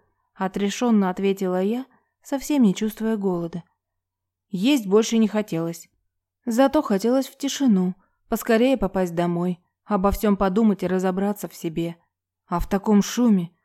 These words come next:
в окружении толпы людей, это было невозможно. Еле дождалась окончания дискотеки. Словно мимо меня прошла беседа с Леной и Степаном. И то, как завершился вечер. Очнулась я уже у нашего с Инкой подъезда.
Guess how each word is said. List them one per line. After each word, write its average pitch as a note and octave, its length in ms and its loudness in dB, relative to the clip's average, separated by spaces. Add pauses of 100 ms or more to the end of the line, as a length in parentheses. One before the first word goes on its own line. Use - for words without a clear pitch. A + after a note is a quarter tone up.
(140)
в G3 140 0
окружении G#3+ 600 4
толпы G3 360 0
людей, G3+ 540 -2 (380)
это A3 180 -6
было F3+ 160 0
невозможно. F3+ 800 0 (540)
Еле B3 360 4
дождалась A3+ 560 0
окончания G3 560 0
дискотеки. F#3 680 -8 (420)
Словно A3 400 6
мимо A3 260 8
меня G#3+ 280 6
прошла G3 360 -2
беседа F#3+ 440 0
с - 100 -10
Леной G#3 280 4
и F#3 40 0
Степаном. F3 560 -6 (280)
И A3+ 180 6
то, C4 220 4
как G3 180 0
завершился F#3 580 0
вечер. G3+ 460 -2 (480)
Очнулась C#4 640 2
я B3 120 2
уже A3+ 220 2
у A#3 100 4
нашего G#3+ 380 2
с F#3+ 120 -6
Инкой G#3+ 220 2
подъезда. F3+ 580 -4